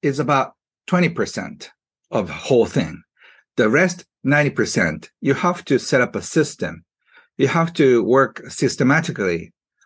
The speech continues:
on what you love. If you just, you know, follow your heart and, uh, and do it for two days, it doesn't bring in any money because you have to go beyond, uh, am-,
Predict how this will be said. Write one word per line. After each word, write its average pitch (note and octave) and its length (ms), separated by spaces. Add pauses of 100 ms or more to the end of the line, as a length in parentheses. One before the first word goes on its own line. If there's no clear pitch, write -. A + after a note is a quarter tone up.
(100)
on A#2 400
what A#2+ 260
you G#2 140
love. F2+ 280 (320)
If - 280
you D3+ 100
just, G#3 320
you D3+ 180
know, C3 280 (560)
follow C3 240
your B2+ 160
heart B2 320
and, A#2+ 180
uh, A#2 120 (260)
and A2 320
do A#2+ 140
it A#2+ 260
for A2 220
two - 200
days, A2+ 460 (400)
it C#3+ 120
doesn't C3+ 300
bring A2 260
in G#2+ 140
any F#2+ 180
money F2+ 340 (760)
because C3 400
you C3+ 60
have D#3+ 260
to C3+ 120
go C3 260
beyond, A#2 840 (560)
uh, G#2+ 260
am-, B2 280